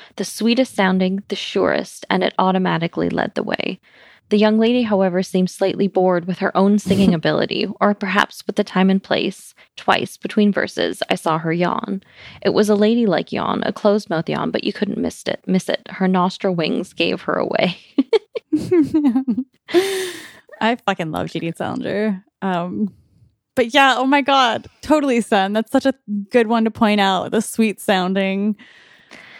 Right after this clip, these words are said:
Speaker 2: voice.
Speaker 1: And that, like, she has a confidence, and, like, you know, in my mind, I'm like, everything is connected, as per
Speaker 2: <laughs>
Speaker 1: always. Like, there's a reason that the name of this baby is Esme. There's a reason that, like,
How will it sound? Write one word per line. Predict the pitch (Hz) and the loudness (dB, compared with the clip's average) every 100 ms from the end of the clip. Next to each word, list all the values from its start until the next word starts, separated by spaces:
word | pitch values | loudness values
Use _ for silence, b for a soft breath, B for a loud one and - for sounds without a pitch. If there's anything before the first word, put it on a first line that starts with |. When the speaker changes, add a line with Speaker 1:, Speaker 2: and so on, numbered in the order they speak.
| B | B
Speaker 2:
voice. | 233 190 175 202 208 - - - - _ _ | 0 2 2 2 -4 -8 -14 -16 -20 _ _
Speaker 1:
And | - 254 | 0 2
that, | 247 - | 2 2
like, | 220 | 0
she | - 247 | 0 0
has | 214 208 202 196 196 - - _ | 2 4 4 2 -2 -8 -20 _
a | - | -10
confidence, | - - 247 247 247 233 226 220 | -8 0 2 2 0 2 2 2
and, | - 226 | 2 2
like, | 196 202 | 0 0
you | 254 | 2
know, | 214 | 2
in | 117 | 2
my | 220 226 | 2 2
mind, | 202 180 160 165 - | 2 2 0 -4 -2
I'm | 175 | -2
like, | 170 143 139 - _ | 2 2 0 -8 _
everything | 208 214 220 202 | 2 4 4 4
is | 180 160 | 2 -2
connected, | - 185 - - - - - - | -2 -2 -4 -4 -2 -2 -6 2
as | 190 185 294 | 6 6 4
per | - 214 | 0 2
Speaker 2:
<laughs> | |
Speaker 1:
always. | 165 95 92 - 233 | 4 2 0 0 2
Like, | 247 - | 2 4
there's | - 170 | 2 2
a | |
reason | 175 240 240 220 220 220 220 | 2 2 4 4 4 2 0
that | - - | -2 2
the | 214 | 4
name | 196 190 | 4 2
of | 170 | 0
this | 185 - | -2 0
baby | 202 202 196 196 - | 2 2 2 0 0
is | 151 156 - | -4 -4 -2
Esme. | 220 240 226 240 220 214 220 B B | 0 0 2 2 2 2 -2 B B
There's | 190 190 | -2 -2
a | |
reason | 180 220 196 185 180 190 190 | 0 0 2 2 2 0 0
that, | - - | -4 -2
like, | 95 - - - | -4 -4 -6 -12